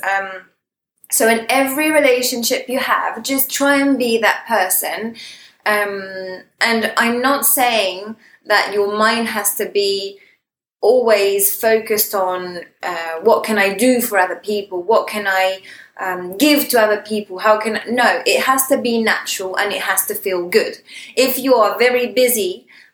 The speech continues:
and you're going out of your way maybe to take a box of chocolates for someone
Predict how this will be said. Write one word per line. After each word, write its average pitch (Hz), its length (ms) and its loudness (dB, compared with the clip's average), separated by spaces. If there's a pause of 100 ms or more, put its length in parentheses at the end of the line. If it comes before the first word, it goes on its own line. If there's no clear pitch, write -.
and 196 480 -4 (760)
you're 240 280 2
going 240 460 2
out 269 320 2
of 220 160 0
your 226 240 2
way 220 380 2
maybe 190 440 -2
to 180 240 -4
take 208 400 0
a - 100 -6
box - 340 0
of 214 120 -8
chocolates - 580 -2
for 190 120 -10
someone 196 520 0